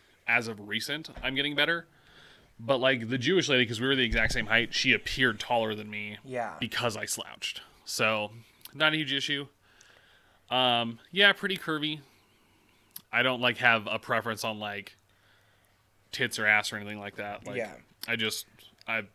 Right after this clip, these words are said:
Speaker 1: find attractive what I find attractive. Um, what else did you say? Per-, you said personality. I would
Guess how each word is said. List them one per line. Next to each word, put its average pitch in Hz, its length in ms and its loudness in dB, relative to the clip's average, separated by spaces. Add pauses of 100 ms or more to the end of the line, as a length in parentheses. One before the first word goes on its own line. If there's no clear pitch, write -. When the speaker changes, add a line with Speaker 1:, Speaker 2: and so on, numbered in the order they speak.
(100)
Speaker 1:
find 113 200 0
attractive 117 320 0
what 123 80 0
I 120 80 2
find 123 220 2
attractive. 135 500 0 (1400)
Um, 131 500 0 (2750)
what 135 100 0
else 147 100 2
did 135 100 -6
you 113 60 -6
say? 120 240 -4
Per-, 143 300 -2
you 135 120 -4
said 135 180 2
personality. 113 580 -2 (640)
I 127 140 8
would 139 340 2